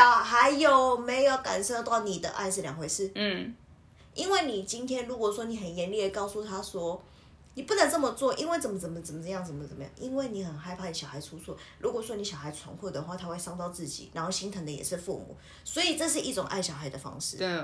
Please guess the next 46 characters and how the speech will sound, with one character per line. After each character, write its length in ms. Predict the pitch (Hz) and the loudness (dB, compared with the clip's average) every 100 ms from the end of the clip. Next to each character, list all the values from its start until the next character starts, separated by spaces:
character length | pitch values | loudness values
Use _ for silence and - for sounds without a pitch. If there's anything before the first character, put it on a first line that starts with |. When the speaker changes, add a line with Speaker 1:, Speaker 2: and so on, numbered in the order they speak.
| - | -6
Speaker 1:
这 140 | - 392 | -8 0
在 160 | 320 | 0
父 200 | 320 311 | 0 -2
母 200 | 233 160 | -4 -4
的 360 | 143 151 147 - - - | -6 -4 -4 -6 -12 -6
角 200 | - - | -4 -4
度 180 | 269 190 | -8 -6
是 100 | 185 | -6
爱 140 | - 175 | -6 -6
小 120 | 147 | -6
孩。 180 | 147 151 - - - | -10 -14 -18 -20 -2
可 180 | 262 - | 0 2
是 240 | 381 392 | 6 6
有 160 | 208 170 | 6 2
时 220 | - 196 | 0 0
候 200 | 214 185 | 0 0
小 240 | 180 - - | -2 -6 -6
孩 280 | - - - - | -10 -10 -16 -10
可 100 | 185 | -6
能 120 | 196 | -6
因 140 | - 254 | -4 0
为 120 | 254 | 0
年 200 | 160 165 | 0 -4
纪 140 | 214 | -2
小， 340 | 185 - - - - - | -2 -2 -4 -12 -16 -2
皮 260 | - 185 185 | -2 0 -2
很 340 | 180 156 180 | -4 -4 -2
痒， 140 | 175 | -2
Speaker 2:
<laughs> 40 | - | 4
对。 200 | 233 175 | 4 6
Speaker 1:
就 140 | - 381 | 8 10
会 160 | 202 - | 10 10
觉 180 | 233 | 8
得 100 | 226 214 - | 6 2 0
你 140 | 277 277 | 6 8
一 240 | - 392 | 10 10
直 100 | 269 | 8
在 140 | 262 294 | 6 8
限 200 | 311 254 | 8 6
制 180 | 302 233 | 8 8
我， 180 | 208 | 8
你 240 | 233 202 151 | 6 2 2
超 280 | 262 247 254 | 8 10 10
烦。 20 | |
Speaker 2:
好 60 | |
烦。 440 | - 196 185 185 | 12 12 12 8